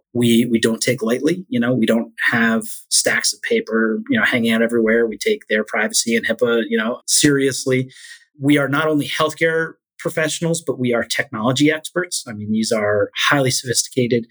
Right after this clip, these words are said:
in many cases, most cases these days, dual processing, you know, computing <laughs> medical devices that need to optimally meet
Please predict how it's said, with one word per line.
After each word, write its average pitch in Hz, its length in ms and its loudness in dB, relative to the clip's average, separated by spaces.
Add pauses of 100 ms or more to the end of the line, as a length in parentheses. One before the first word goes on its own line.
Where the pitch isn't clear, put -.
(440)
in 113 300 2
many 131 300 4
cases, 120 680 0
most 120 220 0
cases - 380 -6
these 127 200 2
days, 208 400 0
dual 131 420 2
processing, 127 920 0 (400)
you 113 60 -4
know, 104 160 -6 (240)
computing 151 960 2
<laughs> - 80 -6
medical 160 340 2
devices 117 560 -6 (400)
that 131 440 -2
need 139 260 2
to 131 280 0 (360)
optimally 123 680 -4 (100)
meet 127 420 2